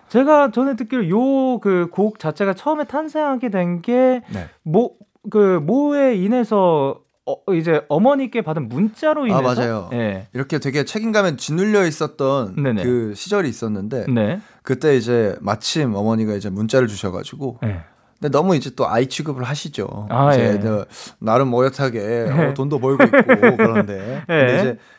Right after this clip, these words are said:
Speaker 2: 그 상황에서 그냥 떠올린 거예요.
Speaker 1: 예.
Speaker 2: "아, 그렇지. 나는 왜 이렇게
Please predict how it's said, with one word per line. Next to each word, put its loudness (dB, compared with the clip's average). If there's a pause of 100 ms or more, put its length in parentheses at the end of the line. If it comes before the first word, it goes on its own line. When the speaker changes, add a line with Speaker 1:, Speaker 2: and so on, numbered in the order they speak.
Speaker 2:
그 0
상황에서 2 (760)
그냥 -4
떠올린 4
거예요. -8 (100)
Speaker 1:
예. 0
Speaker 2:
"아, 2
그렇지. -6
나는 -4
왜 -6
이렇게 -10